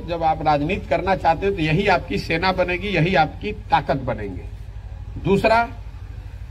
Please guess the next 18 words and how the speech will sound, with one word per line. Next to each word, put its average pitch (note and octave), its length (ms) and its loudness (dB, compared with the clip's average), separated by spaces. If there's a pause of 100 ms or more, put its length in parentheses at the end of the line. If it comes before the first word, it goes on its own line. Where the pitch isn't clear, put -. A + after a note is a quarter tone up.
(140)
खेल G#3 240 2
कूद G3 280 -4
के F#3 80 0
साथ E3+ 240 2
जो E3 220 0
आदमी F#3 400 4
भी F3 180 -2
तीन F#3 320 -2
महीने E3+ 240 -2
में F#3+ 180 -4
पहली D#3 220 0
प्रतियोगिता E3+ 580 -2
जो E3 140 -2
क्लब E3+ 280 0
के E3 100 -4
लोग D#3+ 200 0
करा E3 200 8
पाएंगे, C#3+ 500 0